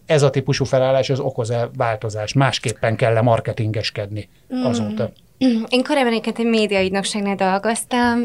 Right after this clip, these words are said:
Speaker 2: ö, ráadásul az Andreikkal közösen, ugyanis a, a Mencsár médiaügynökségnél töltöttem be ügyfélkapcsolati igazgatói pozíciót a Volvo accounton,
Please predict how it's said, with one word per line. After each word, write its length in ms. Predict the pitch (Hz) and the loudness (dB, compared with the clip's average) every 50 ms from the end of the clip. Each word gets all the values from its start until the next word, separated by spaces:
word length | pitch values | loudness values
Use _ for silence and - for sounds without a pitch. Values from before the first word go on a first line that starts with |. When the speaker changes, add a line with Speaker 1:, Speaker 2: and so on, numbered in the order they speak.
| - - | -2 -2
Speaker 2:
ö, 60 | 214 220 220 208 208 214 214 214 214 190 - _ | -2 -2 0 0 0 -2 -2 -4 -6 -8 -12 _
ráadásul 420 | - 220 226 220 220 220 - 247 | -4 -2 0 0 0 -2 -2 -2
az 120 | 233 226 240 | -4 -2 -2
Andreikkal 640 | 240 233 220 208 196 190 196 190 - 208 208 202 | -2 0 0 0 0 0 -2 -4 -4 -6 -6 -4
közösen, 640 | 196 - 214 214 - 196 185 - - 208 202 202 208 | -6 -8 -8 -6 -6 -6 -6 -6 -4 -4 -2 -2 -2
ugyanis 480 | 202 - 214 208 214 202 202 190 - - | -2 -4 -4 -4 -2 -4 -4 -4 -4 -4
a, 380 | 220 208 208 208 208 208 202 - | -4 -4 -4 -4 -4 -4 -4 -2
a 80 | - 220 | 0 0
Mencsár 680 | 220 214 208 208 196 - - 196 190 185 190 190 190 | 2 2 0 -2 -4 -6 -4 -4 -2 -2 -2 -2 -2
médiaügynökségnél 800 | - 202 196 196 185 185 185 185 196 190 - - 202 190 196 196 | -2 -2 -2 0 0 -2 -2 -2 -4 -4 -6 -6 -6 -4 -4 -4
töltöttem 520 | 196 180 190 190 196 190 - 233 - 202 | -4 -4 -6 -4 -6 -8 -6 -6 -4 -2
be 220 | 196 190 190 196 - | -2 -2 -2 -2 -2
ügyfélkapcsolati 1300 | 202 190 - 190 180 - 196 185 - - 175 175 185 185 - 180 180 180 185 180 180 180 175 - - - | -4 -4 -4 -6 -4 -4 -6 -6 -8 -8 -8 -8 -8 -8 -8 -6 -4 -2 -2 -2 -2 -4 -6 -8 -6 -4
igazgatói 560 | 202 190 196 190 185 - 185 185 - 190 185 185 | -2 0 0 -2 -2 -2 -6 -8 -6 -6 -6 -6
pozíciót 580 | - 190 180 - 190 202 196 - 226 208 - | -4 -6 -6 -6 -6 -8 -6 -4 -4 -4 -2
a 60 | 208 | -2
Volvo 320 | 190 202 208 202 196 180 185 | -2 0 0 0 0 -2 -2
accounton, 720 | 170 180 180 - 196 185 190 196 190 - 214 214 220 226 | -4 -4 -4 -4 -4 -4 -4 -4 -4 -4 -4 -4 -4 -4